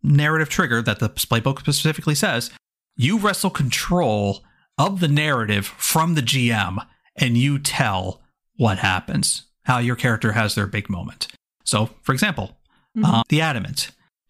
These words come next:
Speaker 1: Your moment of balance says, "You've held true to the core of your convictions, even while getting your hands dirty to do what you deemed necessary. But balance means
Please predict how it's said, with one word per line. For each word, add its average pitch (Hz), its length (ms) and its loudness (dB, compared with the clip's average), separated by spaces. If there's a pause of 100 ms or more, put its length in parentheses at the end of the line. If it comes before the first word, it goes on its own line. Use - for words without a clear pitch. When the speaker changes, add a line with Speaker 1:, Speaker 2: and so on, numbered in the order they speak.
(180)
Speaker 1:
Your 117 140 2
moment 123 280 4
of 117 40 -2
balance 110 280 0
says, 135 240 0
"You've 185 240 2
held 196 240 2
true 233 240 0
to 240 120 -8
the - 120 0
core 240 260 0
of 233 100 -2
your 208 100 2
convictions, 180 680 0 (260)
even 175 300 0
while 160 160 2
getting 160 240 0
your 143 140 2
hands 143 280 0
dirty 135 300 2
to 117 100 0
do 117 220 2
what 120 220 0
you 110 160 2
deemed 117 340 0
necessary. - 640 -2 (140)
But 165 480 0 (300)
balance 117 480 0
means 120 340 2